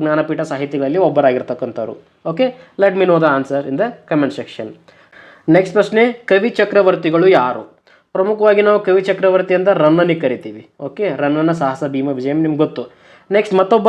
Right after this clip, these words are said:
ಯಾರಿಗೆ ಕರಿತೀವಿ? ಜನ್ನನಿಗೂ ಕೂಡ ಕವಿ ಚಕ್ರವರ್ತಿ. ಜನ್ನನ ಯಶೋಧರ ಚರಿತೆ ಎಕ್ಸಾಮ್ ಇಂಪಾರ್ಟೆಂಟ್ ನೋಡಿ, ಇದನ್ನು ಕೇಳ್ತಾರೆ. ಯಶೋಧರ ಚರಿತೆಯನ್ನು ಬರೆದಿರುವವರು ಯಾರು ಅಂತ. So ನೆನ್ಪಿಟ್ಕೊಳ್ಳಿ. ಓಕೆ,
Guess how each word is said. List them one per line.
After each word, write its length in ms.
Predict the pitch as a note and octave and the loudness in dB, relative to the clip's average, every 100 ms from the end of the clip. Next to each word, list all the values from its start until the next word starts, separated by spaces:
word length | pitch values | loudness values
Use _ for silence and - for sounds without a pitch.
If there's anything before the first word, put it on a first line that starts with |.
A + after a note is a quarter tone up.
| A3 | 4
ಯಾರಿಗೆ 220 | G3 G3 | 4 2
ಕರಿತೀವಿ? 400 | F#3+ F#3 F#3 F3 F3 F3 E3+ C3+ | 2 0 0 0 -2 -4 -10 -8
ಜನ್ನನಿಗೂ 480 | C#3 C#3 C3 B2+ D3 C#3+ | -4 -4 -4 -4 -6 -6
ಕೂಡ 140 | C3+ D3+ B3+ - - | -4 -2 -4 -6 -6
ಕವಿ 180 | C3+ C3 | -4 -4
ಚಕ್ರವರ್ತಿ. 580 | B2 - B2 A#2 A#2 B2 A#2 - - _ C#3 | -6 -6 -6 -6 -8 -8 -8 -14 -20 _ 0
ಜನ್ನನ 320 | F3 G#3+ G3+ G#3+ D#3 | 2 4 4 4 2
ಯಶೋಧರ 380 | D3+ G3 F3+ F3 | 2 0 2 0
ಚರಿತೆ 240 | E3+ D#3+ D#3+ | 0 -2 -2
ಎಕ್ಸಾಮ್ 240 | C#3+ D3+ D3 | -2 -2 -2
ಇಂಪಾರ್ಟೆಂಟ್ 320 | C#3+ D3 C#3 C3 | -2 -4 -2 -4
ನೋಡಿ, 140 | B2 B2+ | -6 -6
ಇದನ್ನು 180 | C#3+ C#3+ D3 | -4 -4 0
ಕೇಳ್ತಾರೆ. 300 | D3 D#3 B2+ | 0 0 -4
ಯಶೋಧರ 380 | B2+ D#3 D#3 D3+ E3 | -2 -2 0 0 -2
ಚರಿತೆಯನ್ನು 500 | D#3 C#3 C#3+ C3+ D#3 B3+ - _ _ | -2 -2 -2 -2 -2 -4 -8 _ _
ಬರೆದಿರುವವರು 600 | C#3 C#3+ D3 D#3 C#3+ C#3 E3+ | -2 0 2 2 2 0 0
ಯಾರು 320 | C3+ B2 A#2 | 0 0 -4
ಅಂತ. 200 | A2+ A#2 A#2+ | -6 -10 -12
So 80 | C#3+ | -8
ನೆನ್ಪಿಟ್ಕೊಳ್ಳಿ. 520 | C3 C3+ B2+ A2+ A2 G#2+ _ C#3+ | -6 -6 -8 -10 -10 -12 _ -8
ಓಕೆ, 160 | C#3+ | -2